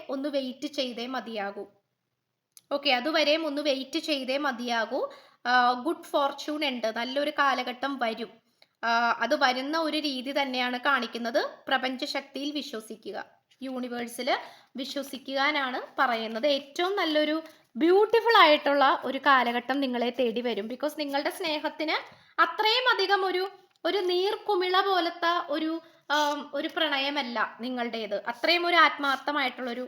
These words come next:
പ്രണയമാണ്. സിക്സ്റ്റി നയൻ ഏഞ്ചൽ നമ്പർ കിട്ടിയിട്ടുണ്ട്. വളരെ പവർഫുൾ ഏഞ്ചൽ നമ്പറാണ്. പൂരം നാള് കിട്ടിയിട്ടുണ്ട്. നേവി,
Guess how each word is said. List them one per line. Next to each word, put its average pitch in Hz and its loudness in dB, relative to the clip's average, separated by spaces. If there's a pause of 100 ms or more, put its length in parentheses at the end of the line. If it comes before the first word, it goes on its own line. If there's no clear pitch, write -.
(160)
പ്രണയമാണ്. 226 -6 (140)
സിക്സ്റ്റി 330 -8
നയൻ 320 2
ഏഞ്ചൽ 262 -4
നമ്പർ 247 -6
കിട്ടിയിട്ടുണ്ട്. 233 -8
വളരെ 277 0
പവർഫുൾ 262 -4
ഏഞ്ചൽ 233 -8
നമ്പറാണ്. 214 -6 (720)
പൂരം 320 0
നാള് 240 0
കിട്ടിയിട്ടുണ്ട്. 233 -4
നേവി, 254 -4